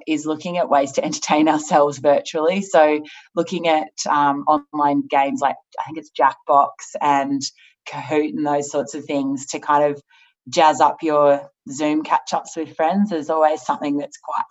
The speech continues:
fun, and something a little bit different. You guys are probably well and truly all over that. But, uh, but that's something, I, I guess, try and keep the fun in, in how you're engaging with each other,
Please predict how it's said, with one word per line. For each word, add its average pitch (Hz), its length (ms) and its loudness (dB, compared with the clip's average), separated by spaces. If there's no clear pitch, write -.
fun, 139 400 2
and 143 460 2
something 156 280 0
a 143 40 2
little 143 180 2
bit 127 180 -10
different. 135 460 -4
You 147 120 -2
guys 147 220 4
are 131 60 -6
probably 135 420 -2
well 156 240 6
and 147 100 0
truly 139 380 -2
all 135 160 0
over 131 240 0
that. 139 240 0
But, 147 160 0
uh, 143 240 4
but 123 140 -2
that's - 260 2
something, 151 420 -4
I, 151 220 -4
I 156 140 -10
guess, 151 380 -6
try 170 160 0
and 156 100 -4
keep 156 180 -8
the 170 60 -8
fun 143 340 2
in, 139 360 -2
in 143 160 -2
how 139 200 0
you're 139 200 -4
engaging 135 480 -6
with 135 140 -6
each 135 220 -8
other, 139 340 -2